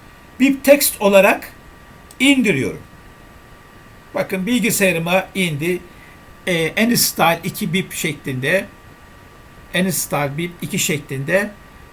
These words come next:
bilgisayarıma indi. Şimdi burayı kapatayım. Tekrar, e, Zotero'yu, evet, Zotero'yu gördüm. Burada dosya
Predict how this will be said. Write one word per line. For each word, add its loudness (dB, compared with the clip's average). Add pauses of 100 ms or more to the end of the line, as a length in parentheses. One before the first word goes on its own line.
(120)
bilgisayarıma 0
indi. -4
Şimdi -4
burayı -2
kapatayım. -2 (840)
Tekrar, -2
e, 2
Zotero'yu, -2
evet, -2 (340)
Zotero'yu -2
gördüm. -2 (1400)
Burada 4 (260)
dosya 4